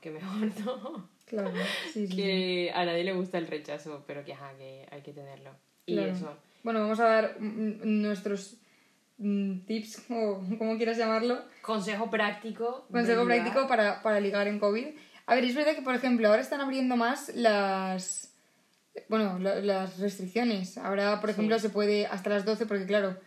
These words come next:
Speaker 2: era hasta las diez. O sea, no es lo típico que quedas sin mirar el reloj, que, mm, de repente se te hacen las cuatro de la mañana y no te das cuenta, ¿no? Es que ahora a las
Speaker 1: Ya,
Speaker 2: doce
Speaker 1: tienes
Speaker 2: tienes
Speaker 1: el
Speaker 2: que estar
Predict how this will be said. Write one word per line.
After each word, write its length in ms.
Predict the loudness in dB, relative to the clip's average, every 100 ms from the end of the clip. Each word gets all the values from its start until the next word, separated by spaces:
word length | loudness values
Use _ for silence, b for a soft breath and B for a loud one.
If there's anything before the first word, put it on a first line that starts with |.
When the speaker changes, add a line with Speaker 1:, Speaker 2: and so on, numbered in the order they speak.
| B B B B -6
Speaker 2:
era 100 | -2
hasta 140 | 2 2
las 160 | 2
diez. 200 | 2 0
O 20 | 2
sea, 220 | 2 2
no 160 | 2
es 160 | 2 4
lo 120 | 2
típico 300 | 2 0 0
que 160 | 0 2
quedas 460 | 4 4 2 -2 B B
sin 180 | 0 4
mirar 220 | 6 8 8
el 60 | 6
reloj, 480 | 4 4 4 0 -16 _ _ -14 -12 -12 2
que, 340 | 6 6 4
mm, 440 | 2 2 2 -2 -8 2
de 120 | 2
repente 320 | 4 2 2
se 60 | 2
te 60 | 2
hacen 140 | 0
las 140 | 0
cuatro 240 | 2 2 4
de 60 |
la 60 | 2
mañana 400 | 0 0 0 0
y 80 | 0
no 120 | 0
te 60 | -2
das 120 | -2
cuenta, 320 | -2 -2 -2
¿no? 140 | -2
Es 80 | -4
que 100 | 0
ahora 360 | 2 2 0 -10 b b b b b -2
a 80 | 2
las 100 | 4
Speaker 1:
Ya, 60 | 2
Speaker 2:
doce 120 | 2
Speaker 1:
tienes 200 | 2 2
Speaker 2:
tienes 0 |
Speaker 1:
el 40 |
Speaker 2:
que 60 |
estar 40 | 0